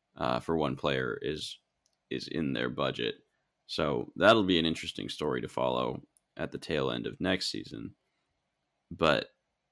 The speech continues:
yeah, I mean, they're already in a decent spot. The rotation, as we said,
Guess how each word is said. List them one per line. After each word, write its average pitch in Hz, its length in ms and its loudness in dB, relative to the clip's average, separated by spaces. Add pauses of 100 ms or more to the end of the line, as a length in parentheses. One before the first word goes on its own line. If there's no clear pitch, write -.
(100)
yeah, 101 480 0
I 90 120 4
mean, 95 240 8
they're 98 220 4
already 127 500 4
in 117 100 4
a 107 60 4
decent 104 420 -2
spot. 87 440 4
The 92 80 2
rotation, 101 640 4
as 87 160 -4
we 90 140 0
said, 104 360 -4